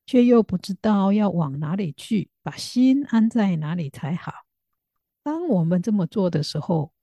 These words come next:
我们会一直活在计划和操心的未来，以及那一些不确定的事情上，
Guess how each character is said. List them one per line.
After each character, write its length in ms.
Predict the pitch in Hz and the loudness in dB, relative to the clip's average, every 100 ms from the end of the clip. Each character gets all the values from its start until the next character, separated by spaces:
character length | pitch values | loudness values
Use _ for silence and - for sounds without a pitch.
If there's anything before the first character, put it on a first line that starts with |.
| - | -4
我 100 | 175 | 0
们 140 | 214 | 0
会 280 | - 277 254 | 2 2 2
一 100 | 311 | 0
直 260 | - 220 | -4 -4
活 320 | 185 - 170 170 | -4 -2 -2 -2
在 320 | - 208 196 | 0 2 2
计 280 | - 277 254 | -2 -4 -4
划 300 | 190 269 202 | -2 -2 -2
和 180 | - 160 | -4 -10
操 280 | - 196 202 | -6 -2 -2
心 200 | 277 302 | -4 -2
的 140 | 180 | 0
未 260 | 226 240 165 | 2 2 0
来， 420 | 156 135 143 170 | -2 -6 -8 -10
以 160 | - 170 | -4 -4
及 320 | - 165 185 | -4 -4 -2
那 160 | 190 240 | 0 2
一 140 | 202 | 0
些 260 | 165 220 233 | 0 -2 -2
不 200 | - 180 | -2 -8
确 240 | - 220 | 0 0
定 240 | - 220 175 | 2 0 0
的 120 | 156 | -2
事 200 | - 196 | -4 -10
情 280 | - 151 139 | -10 -10 -8
上， 300 | 226 180 | -4 -4